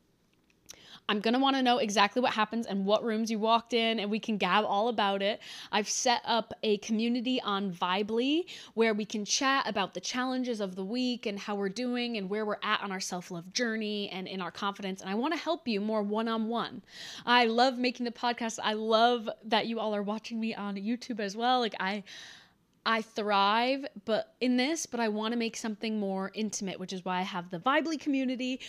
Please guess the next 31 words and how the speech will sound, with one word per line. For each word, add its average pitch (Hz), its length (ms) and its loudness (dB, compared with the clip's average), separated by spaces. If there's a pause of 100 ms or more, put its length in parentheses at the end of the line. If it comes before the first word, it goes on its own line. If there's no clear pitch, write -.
(180)
where 220 280 0
I 202 60 -4
can 226 160 -8
check 285 240 -6
in 294 140 2
on 285 160 2
you 269 100 0
guys 202 240 -2
and 190 100 -4
see 262 280 -4
how 247 100 -6
you're 254 160 -4
feeling 269 520 -4
and 190 140 -2
what 226 160 0
you 269 100 -4
wanna 277 200 -4
know 294 400 -2
and, 185 220 -4 (800)
and 233 200 -2
tips - 280 -4
and 247 120 -4
tricks - 280 -4
I 214 100 -2
can 208 180 -4
help 226 300 -6
you 190 480 -2 (800)
on 226 160 2
this 247 120 -2
self-love 294 380 -4
journey. - 300 -8